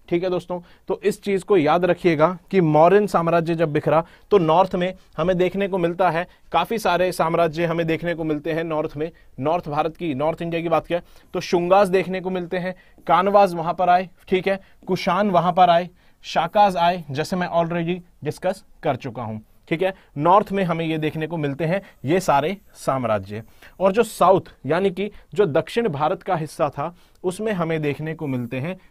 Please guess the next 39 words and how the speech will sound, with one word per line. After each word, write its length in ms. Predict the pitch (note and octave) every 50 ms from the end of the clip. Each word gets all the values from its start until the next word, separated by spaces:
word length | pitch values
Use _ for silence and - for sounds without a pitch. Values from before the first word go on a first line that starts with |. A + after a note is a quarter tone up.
| _ _
सातवाहनास, 720 | - - C#3 B2+ C3 - C#3+ C#3 C#3+ D#3 D#3+ E3+ E3+ D#3
हमें 180 | E3 E3 F3 F3
देखने 300 | E3+ E3+ D#3+ F3+ F3 F3
को 120 | D#3+ F3
मिलते 260 | E3+ E3+ D#3+ D#3 F3 D#3+
हैं 160 | E3 F3+ F3 - - - _ _ -
इक्ष्वाकु, 720 | F3+ F3+ - - - G3+ D#3+ D#3+ D#3+ - E3 E3+ F3 E3+ - _ _ _ -
अभिराज 500 | D3 D#3 D3+ D#3 E3+ D#3+ D3+ D#3+ E3+ - - - _ _
और 140 | - C3+ C#3
वाकाटाकाज। 720 | C3 C3+ C3+ C3 C#3+ C3+ C3 - A#2+ G#2+ B2 A2 G#2 G2+ - - _ _ _ B2+
वाकाटाकाज 680 | C#3+ D3 - F3+ E3+ - F3+ E3 F3+ F3+ G3+ G#3 G#3+ - _ - -
गुप्ताज 500 | C3 C3+ D3+ - _ - D#3+ D#3 D#3 D3
के 140 | - F#3 F3
साथ 220 | - D#3+ D3+ - - - - _ _ _ _ -
चल 140 | - D3+ C3+
रहे 280 | C3 B2+ A#2 A#2+ A#2+ G#2+
थे। 180 | - - F#2 - _ _ _ _ B2
जब 160 | C3 E3 E3
भी 140 | D#3+ A3 A3
गुप्ताज 440 | F3+ F#3 F3+ - - F#3 F#3 F3 E3
की 80 | F#3+
बात 280 | E3+ E3+ E3+ E3+ E3+ F3
होगी 360 | E3+ E3+ D#3+ D3+ F#3 G3+ F#3+ - _ _
तो 100 | D#3 D3
समझ 300 | - - D#3+ E3+ F3 E3
लीजिएगा 480 | F3 F3 E3+ C#3+ C#3 C#3+ C#3+ D#3 F3 F3 - - _ _ _ -
कि 60 | F3+
गुप्ताज 440 | D3+ D3 - - - F3+ F#3 F#3+ F3+
के 120 | - E3
साथ 220 | D3 - C#3+ D#3 E3+ - - - _ -
उनके 260 | F3 F#3 G#3 G#3+ G#3+
समय 260 | F#3+ - D#3+ D3+ C#3 C3+
में 200 | C#3 C#3+ E3 F3 _ _ _ - B2
वाकाटाकाज 680 | B2 C#3+ C#3+ - E3 D#3+ - D3 C3 - D3+ E3+ E3
उनके 280 | A#2+ C#3 C3 B2 D3 D#3
साथ 220 | - - C3+ E3+ F3 - _ _ _ _ _ -
चल 160 | D#3 B2+ A#2
रहे 240 | A2 A2+ G2+ A2 G#2
थे। 160 | G#2+ G#2+